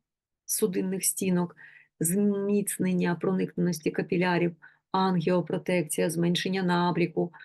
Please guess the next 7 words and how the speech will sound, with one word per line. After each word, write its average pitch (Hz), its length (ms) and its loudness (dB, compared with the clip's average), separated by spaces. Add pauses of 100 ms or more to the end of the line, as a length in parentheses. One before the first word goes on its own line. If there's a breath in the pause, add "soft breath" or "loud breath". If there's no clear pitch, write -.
(120 loud breath)
профілактика 185 760 0
мікрокривовиливів, 185 1200 2
е, - 60 -20 (840 loud breath)
аскорбінова 180 720 2
кислота, 170 840 -2
нікотинова 185 720 0
кислота. 175 640 -2